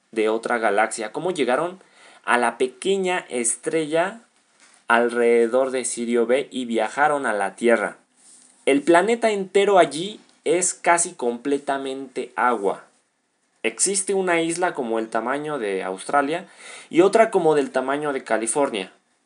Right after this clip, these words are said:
Y eso es todo. Todo lo demás es agua. En esas dos masas de tierra existen seres del tipo humano, pero no muchos. El resto del planeta es todo agua, es cetáceo.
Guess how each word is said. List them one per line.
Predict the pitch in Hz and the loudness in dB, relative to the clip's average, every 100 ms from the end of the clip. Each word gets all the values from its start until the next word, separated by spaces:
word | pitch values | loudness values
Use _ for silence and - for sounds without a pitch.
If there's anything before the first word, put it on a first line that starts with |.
| _ _ | _ _
Y | 107 131 | 0 2
eso | 170 170 | 4 2
es | 160 | -2
todo. | - 120 98 - _ - | 4 4 4 -4 _ 0
Todo | 147 160 | 4 6
lo | 143 110 | 6 2
demás | 113 127 131 | 2 0 0
es | - 107 - | -2 -2 4
agua. | 110 98 95 | 4 6 2
En | 113 | 2
esas | 139 165 147 | 0 0 0
dos | 151 | -2
masas | 147 151 165 127 | 0 -2 -2 -2
de | 104 | -4
tierra | 151 170 170 | 2 2 2
existen | 165 - 156 170 156 | -2 -6 -6 -6 -2
seres | 160 160 156 - _ _ _ _ _ | 0 0 -2 -8 _ _ _ _ _
del | 117 113 113 | -2 0 0
tipo | 139 139 143 | -6 -4 -4
humano, | 135 139 123 - _ _ | 0 0 0 -6 _ _
pero | 107 107 | -4 -4
no | 117 131 | 0 -2
muchos. | 139 143 170 165 110 - - _ _ _ _ _ | 0 -2 -4 -4 -12 -16 -20 _ _ _ _ _
El | 104 101 | -6 2
resto | 135 156 226 | 4 6 6
del | 208 | 6
planeta | - 131 117 127 170 226 - _ _ _ _ _ _ _ _ | 2 0 -2 -4 -6 -8 -14 _ _ _ _ _ _ _ _
es | - 139 160 - - | 2 4 4 -2 4
todo | 160 160 147 | 6 8 8
agua, | 147 135 101 92 | 8 6 4 2
es | 107 104 | -2 -4
cetáceo. | - - - - 120 - 135 - 95 | -6 -8 -8 -6 0 4 6 4 -2